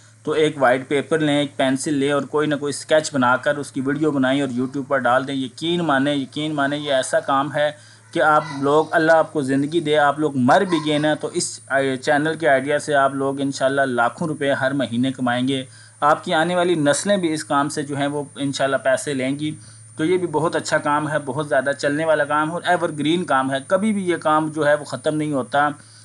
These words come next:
हर दौर में, हर ज़माने में स्केच को जो है वो पसंद किया जाता है। ज़ौक़ और ज़र्फ़ वाले लोग होते हैं जो इस तरह की वीडियोज़ को पसंद करते हैं।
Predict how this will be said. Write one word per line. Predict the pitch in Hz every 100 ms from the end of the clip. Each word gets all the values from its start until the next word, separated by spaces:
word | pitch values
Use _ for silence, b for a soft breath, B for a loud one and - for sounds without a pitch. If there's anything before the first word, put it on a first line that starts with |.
| B
हर | 151 175
दौर | 160 160 170
में, | 175 170
हर | 143 160 165
ज़माने | 156 143 139 160
में | 160 151
स्केच | - - 165 165
को | - 160
जो | 151
है | 143
वो | 147
पसंद | 135 - 147 143
किया | 151 151
जाता | 151 143 143
है। | 143
ज़ौक़ | 135 139 151 147
और | 147
ज़र्फ़ | 127 143 143 147
वाले | 139
लोग | 131 123 139
होते | 131 117 139
हैं | 143 139
जो |
इस | 123 117
तरह | 135
की | 131
वीडियोज़ | 127 123 135 117
को | 139 123
पसंद | 120 123 113
करते | 110 101 113
हैं। | 113 117